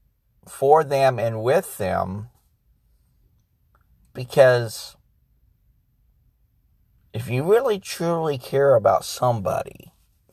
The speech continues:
and you really truly want to be able to see them be successful in whatever aspect of their life they're, they're going to be, you have to really show them genuine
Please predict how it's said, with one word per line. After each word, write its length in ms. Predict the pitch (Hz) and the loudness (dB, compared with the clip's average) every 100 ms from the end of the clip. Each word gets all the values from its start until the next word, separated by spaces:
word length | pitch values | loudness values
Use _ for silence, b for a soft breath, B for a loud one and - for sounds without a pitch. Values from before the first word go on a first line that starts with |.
| _ _ _ - | _ _ _ -12
and 140 | 110 | -10
you 220 | 113 113 | -8 -6
really 280 | 147 185 175 | -2 0 -2
truly 680 | 156 - - 151 135 123 - | -6 -6 -2 0 0 -2 -8
want 380 | - 127 127 - | -4 2 2 0
to 80 | - | -10
be 140 | 117 120 | -4 0
able 260 | 113 107 | 0 0
to 80 | 95 | -4
see 340 | - - 135 | -8 -10 -8
them 420 | 120 113 110 107 110 b b b b b | -4 -2 -2 -2 -10 b b b b b
be 120 | 120 | -10
successful 800 | - 110 - - 104 - 110 101 | -6 -8 -6 -2 0 0 -2 0
in 220 | 95 95 | 0 2
whatever 840 | 131 170 - 127 131 135 127 120 - _ - | 6 6 4 2 2 0 -2 -4 -8 _ -6
aspect 480 | 117 113 - 113 - | -4 -4 -2 -4 -4
of 140 | 110 | -4
their 120 | 104 | -4
life 360 | 104 101 101 92 | -4 -4 -4 -8
they're, 300 | 98 98 - _ - | -8 -10 -10 _ -8
they're 180 | 92 92 | -6 -4
going 360 | 101 98 95 | -4 -4 -4
to 80 | 90 | -6
be, 400 | 87 82 67 - _ _ _ _ _ _ _ _ _ _ _ _ _ | -6 -8 -12 -20 _ _ _ _ _ _ _ _ _ _ _ _ _
you 120 | - 147 | -4 -2
have 100 | 165 | 0
to 120 | 139 | 0
really 300 | 139 135 123 | 0 0 -2
show 480 | - - 123 131 123 | -6 -2 0 2 0
them 300 | 110 98 95 | -2 -4 -8
genuine 880 | - 98 107 123 127 127 131 135 | -6 -4 -4 -4 -2 0 0 -2